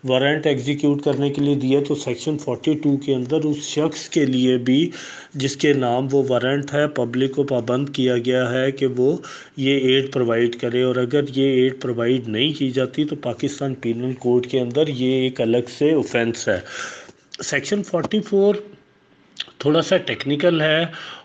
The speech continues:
और इसको आप correlate करें with section one fifty four सीआरपीसी।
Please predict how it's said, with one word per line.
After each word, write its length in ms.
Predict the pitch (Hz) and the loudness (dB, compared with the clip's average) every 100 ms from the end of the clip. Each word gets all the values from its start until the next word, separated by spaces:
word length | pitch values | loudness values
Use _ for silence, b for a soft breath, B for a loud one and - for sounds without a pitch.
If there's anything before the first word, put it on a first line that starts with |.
| - | 0
और 580 | 156 147 143 143 135 143 | 4 6 8 6 2 -2
इसको 340 | 160 151 - 170 | -2 0 2 4
आप 200 | 156 - | 4 2
correlate 680 | 160 170 175 151 139 139 | 4 6 6 6 6 4
करें 440 | 139 139 127 165 139 | 2 0 2 0 2
with 340 | 139 147 - | 2 2 -4
section 300 | 120 113 165 151 | -8 -4 -2 0
one 140 | 123 135 | 0 -2
fifty 380 | 135 131 - 147 | -4 -8 -2 0
four 280 | 120 117 | 2 0
सीआरपीसी। 800 | 117 123 117 110 110 104 - 98 | 0 -2 0 0 -2 -4 -2 -6